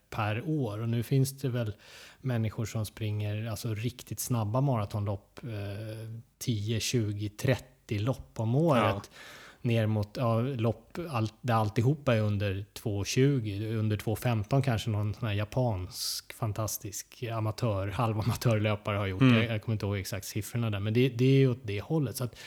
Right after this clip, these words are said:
Speaker 1: kroppen är fantastisk så länge huvudet är med. Då, då,
Speaker 2: Ja.
Speaker 1: då tål man det där, tror jag.
Speaker 2: Ja.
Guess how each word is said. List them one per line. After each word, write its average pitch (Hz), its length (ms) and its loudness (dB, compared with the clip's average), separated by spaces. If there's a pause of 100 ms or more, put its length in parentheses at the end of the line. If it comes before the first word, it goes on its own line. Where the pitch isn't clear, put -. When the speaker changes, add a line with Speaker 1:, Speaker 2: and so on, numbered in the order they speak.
(400)
Speaker 1:
kroppen 151 360 4
är 147 60 6
fantastisk 135 680 2
så 123 80 0
länge 107 220 2
huvudet 107 480 2
är 113 40 0
med. 143 300 2 (160)
Då, 120 180 -2
då, 123 220 0
Speaker 2:
Ja. 107 280 6 (120)
Speaker 1:
då 127 140 2
tål 151 360 2
man 123 180 2
det 107 80 -2
där, - 260 -14 (100)
tror 110 120 -8
jag. 120 80 -2
Speaker 2:
Ja. 113 220 -4